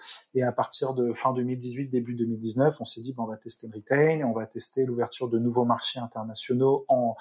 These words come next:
en e-commerce. Donc, on a testé, euh... bon, il y a plein de façons de faire et c'est ce qui va être intéressant.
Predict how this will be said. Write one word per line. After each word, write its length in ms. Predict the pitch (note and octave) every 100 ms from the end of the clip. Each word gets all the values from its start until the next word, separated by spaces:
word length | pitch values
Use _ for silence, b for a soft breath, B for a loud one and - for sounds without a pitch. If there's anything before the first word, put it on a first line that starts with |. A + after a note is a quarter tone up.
| B B B
en 100 | C3+
e-commerce. 920 | C3+ C3 A2+ A#2+ D#3+ - - - - -
Donc, 160 | A#2+ -
on 100 | B2+
a 100 | B2
testé, 680 | - B2 - - C3+ C3+ C3
euh... 800 | A#2+ A#2 A#2 A#2 A2+ A#2 A#2+ A#2
bon, 80 | G2+
il 60 |
y 20 |
a 60 | G#2
plein 160 | D3+ D3+
de 40 |
façons 280 | D3 - B2+
de 40 |
faire 200 | - D#3
et 40 | D3
c'est 120 | A#2
ce 80 | -
qui 100 | A#2+
va 100 | A#2+
être 200 | - A2+
intéressant. 500 | - A#2 - D#3